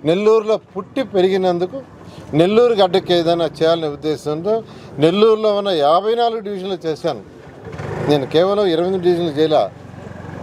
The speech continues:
యాభై నాలుగు డివిజన్లలో చేశాను.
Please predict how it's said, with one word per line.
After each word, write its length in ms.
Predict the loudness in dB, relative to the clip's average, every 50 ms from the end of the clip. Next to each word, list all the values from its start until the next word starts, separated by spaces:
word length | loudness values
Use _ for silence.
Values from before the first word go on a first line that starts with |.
| -12 -12 -12 -10 -10 -10 -8 -8 -6 -6 -2 0 2
యాభై 400 | 4 4 4 4 4 2 2 2
నాలుగు 300 | 2 2 2 2 0 0
డివిజన్లలో 960 | 0 0 0 0 0 0 0 2 0 0 2 2 2 2 2 0 0 -4 -6 -8 -12 -14 -14 -4 -2 -2
చేశాను. 360 | -2 0 0 -2 -2 -2